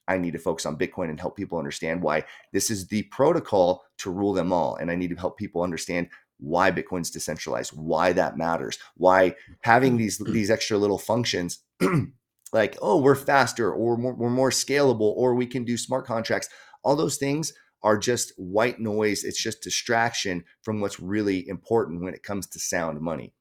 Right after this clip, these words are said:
Um, not that those other things can't be built in multiple layers on Bitcoin. I actually think that's going to happen, and you're kind of seeing that happen with ordinals and all that kind of stuff. I think any cool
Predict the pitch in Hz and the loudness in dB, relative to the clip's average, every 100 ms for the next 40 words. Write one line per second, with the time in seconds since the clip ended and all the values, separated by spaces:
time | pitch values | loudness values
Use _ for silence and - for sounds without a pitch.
0 | _ 92 90 85 - 107 131 147 175 175 | _ -2 0 -2 -4 0 0 0 -2 2
1 | 160 151 147 151 - 156 123 127 123 127 | 2 0 -2 -2 -2 -2 0 2 6 4
2 | 127 117 113 - - 113 120 120 104 104 | 4 -2 -4 -4 -4 0 0 0 0 -2
3 | - 104 104 117 - 110 117 110 110 - | -2 -2 0 0 -2 -4 -4 -2 -2 -4
4 | - 117 107 98 107 110 101 101 95 107 | -2 -2 0 2 0 0 -4 -2 -2 -2
5 | 104 98 117 113 110 92 101 104 107 104 | -2 -2 -2 0 0 0 -2 -4 -6 -8
6 | 107 110 107 107 107 104 104 101 104 - | -2 0 0 0 0 -2 -2 -4 -4 -4
7 | 104 - 110 104 - - - 104 123 117 | -8 -2 -2 -2 -8 -8 -2 0 2 2
8 | 165 - 127 | 0 2 0